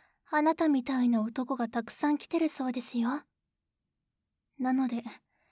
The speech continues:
あなただけではありません。あなたが思ってるより、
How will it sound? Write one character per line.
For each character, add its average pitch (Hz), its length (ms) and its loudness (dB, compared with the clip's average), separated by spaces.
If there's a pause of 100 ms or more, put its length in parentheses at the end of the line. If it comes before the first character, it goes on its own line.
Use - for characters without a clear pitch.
(240)
あ 277 140 0
な 311 120 4
た 330 120 2
だ 277 120 -4
け 277 140 -10
で 277 100 -4
は 247 120 -2
あ 226 40 -2
り 240 120 0
ま 262 100 -4
せ 269 220 -6
ん。 285 160 -10 (1300)
あ 233 140 0
な 254 140 2
た 262 140 -4
が 233 140 -6
思 214 220 -6
っ 254 40 -8
て 254 200 -12
る 240 120 -6
よ 226 140 -4
り、 240 180 -4